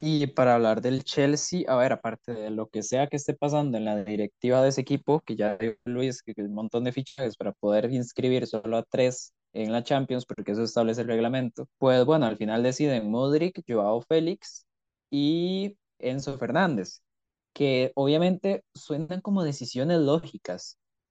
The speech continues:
pero de hecho ahorita fuera de micrófonos estaba discutiendo con Luis de no meter a Badiashile, por ejemplo, viendo que la defensa del Chelsea ha estado fallando bastante, y si a un Joao Félix o un Mijailo Mudryk, que aunque son jugadorazos y son de los más sonados de todo el mercado, realmente el Chelsea ya tiene muchos atacantes.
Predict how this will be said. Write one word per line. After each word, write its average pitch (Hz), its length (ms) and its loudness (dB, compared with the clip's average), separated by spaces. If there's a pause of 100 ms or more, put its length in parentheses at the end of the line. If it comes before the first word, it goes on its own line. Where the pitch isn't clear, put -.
(120)
pero 117 360 4
de 110 120 4
hecho 156 320 2
ahorita 127 540 0
fuera 147 220 0
de 156 60 0
micrófonos 143 640 -4
estaba 117 360 -2
discutiendo 135 500 -2
con 147 160 -4
Luis 139 460 -2 (180)
de 123 140 4
no 120 120 2
meter 139 260 2
a 147 60 6
Badiashile, 147 800 2
por 110 180 -4
ejemplo, 139 400 -4
viendo 123 260 -2
que - 80 -6
la 127 140 2
defensa 127 360 -2
del 123 220 -4
Chelsea 123 320 -4
ha - 20 -2
estado 135 320 -2
fallando 131 400 -4
bastante, 135 720 -4 (300)
y 131 160 2
si 127 220 0
a 127 80 6
un 139 160 2
Joao 139 260 2
Félix 135 480 -2
o 110 60 -2
un 110 160 -2
Mijailo 131 500 0
Mudryk, 156 460 2
que 120 100 -2
aunque 113 300 -2
son 117 160 -4
jugadorazos 151 880 2
y 107 120 -4
son 113 180 -8
de 127 80 0
los 131 180 0
más 135 160 -2
sonados 135 340 -2
de 101 120 -4
todo 107 220 -2
el 120 60 0
mercado, 120 580 0
realmente 117 420 -2
el 135 80 -6
Chelsea 131 360 -8
ya 135 120 0
tiene 143 240 -4
muchos 135 400 -6
atacantes. 139 420 -6